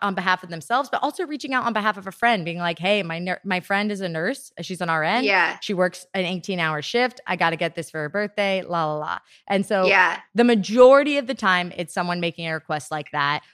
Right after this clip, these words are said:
Speaker 1: or,
Speaker 2: Yeah.
Speaker 1: "Hey, I'm graduating, but I'm not gonna walk. Can you give me a words of affirmation as, like, a celebration?" So, like, that's
Speaker 2: Yeah.
Speaker 1: been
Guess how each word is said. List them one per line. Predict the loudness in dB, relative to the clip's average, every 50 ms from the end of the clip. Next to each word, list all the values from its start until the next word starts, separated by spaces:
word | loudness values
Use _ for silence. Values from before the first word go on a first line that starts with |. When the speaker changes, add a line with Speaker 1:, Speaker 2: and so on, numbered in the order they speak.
| _ 0
Speaker 1:
or, | 2 4 4 4 4 2
Speaker 2:
Yeah. | 4 4 4 6 6
Speaker 1:
"Hey, | 6 6 6
I'm | 6 4 4
graduating, | 4 4 4 4 4 2 2 0 2 2 2 0 0
but | 0 -2
I'm | -2 0
not | -2 -2 -2 -4
gonna | -6 -6 -6
walk. | -4 -2 -2 -2 -2 -4 -8 -14 -8
Can | -4 -2 0 0
you | 0 0 -2 -4 _ -6
give | -2 -2 0 0
me | 0 -2 0 -2
a | -2 -2 -4 _ -8
words | -4 0 0 0 0
of | 2 2
affirmation | 2 2 0 0 -4 -4 -4 -4 -6 -6
as, | -6 -4
like, | -6 -6 -8
a | -8
celebration?" | -8 -6 -4 -4 -4 -6 -12 -14 -16 -14 -14 -14 -16 -18 -10
So, | -4 -2
like, | 0 0 0 2 2
that's | 2 4 4 6
Speaker 2:
Yeah. | 6 6 6 4
Speaker 1:
been | 2 0 -2 -6 -12